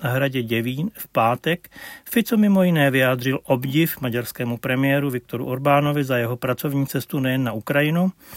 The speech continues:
ale i do Moskvy za Vladimírem Putinem.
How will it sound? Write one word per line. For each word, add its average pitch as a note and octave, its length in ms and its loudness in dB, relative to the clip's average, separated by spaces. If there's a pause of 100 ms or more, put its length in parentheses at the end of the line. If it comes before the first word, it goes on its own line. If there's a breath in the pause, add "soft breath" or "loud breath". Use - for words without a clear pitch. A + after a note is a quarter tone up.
(300 loud breath)
ale G3+ 180 4
i E3 60 0
do C#3 140 2
Moskvy E3+ 380 0
za C3 140 2
Vladimírem B2+ 560 0
Putinem. G2+ 520 -8